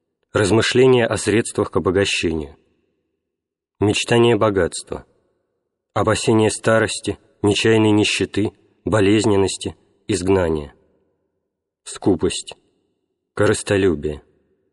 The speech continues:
неверие Богу, неупование на Его промысл, пристрастие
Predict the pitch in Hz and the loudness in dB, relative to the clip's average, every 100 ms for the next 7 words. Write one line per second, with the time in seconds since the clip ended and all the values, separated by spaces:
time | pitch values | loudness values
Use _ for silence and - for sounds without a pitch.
0 | _ _ _ _ _ 104 104 113 123 120 | _ _ _ _ _ 0 2 4 4 4
1 | 113 98 87 76 76 - _ _ - 107 | 0 0 -2 -2 -8 -14 _ _ -4 0
2 | 110 98 101 101 123 120 110 98 95 98 | 2 2 2 2 2 2 2 2 2 0
3 | 101 107 87 76 - - - _ _ _ | 0 0 0 -2 -6 -12 -14 _ _ _
4 | _ _ _ _ _ _ _ _ _ _ | _ _ _ _ _ _ _ _ _ _
5 | - 104 - 107 123 131 - 98 92 | -2 -2 0 0 0 -2 -4 -4 -4